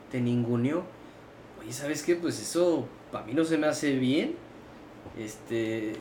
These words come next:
esta, este chavito, esta chavita, o cuál, tú qué hiciste, cuál fue tu reacción, porque no les dicen eso.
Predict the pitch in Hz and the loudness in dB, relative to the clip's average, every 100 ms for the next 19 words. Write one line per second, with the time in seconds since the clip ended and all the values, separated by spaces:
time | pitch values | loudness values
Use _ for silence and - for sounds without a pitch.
0 | - 120 127 - - 143 147 139 127 117 | -6 -6 -6 -10 -4 2 4 4 2 2
1 | 120 120 160 147 131 170 175 190 180 147 | 0 0 -2 2 2 2 0 -2 0 2
2 | 147 - 185 180 175 165 - - - - | 2 2 0 2 0 -2 -12 -18 -18 -18
3 | - - - - - - 127 123 127 - | -18 -20 -18 -18 -16 -4 2 2 2 -4
4 | - - 143 - - - 165 160 147 131 | -12 2 2 2 -4 0 2 2 2 2
5 | 175 196 180 156 156 160 160 165 147 113 | 0 -2 0 2 2 2 0 0 0 -2
6 | - 160 185 156 135 185 226 175 196 - | -2 -4 -4 -4 -2 0 0 -2 -4 -4
7 | 143 240 | -4 -4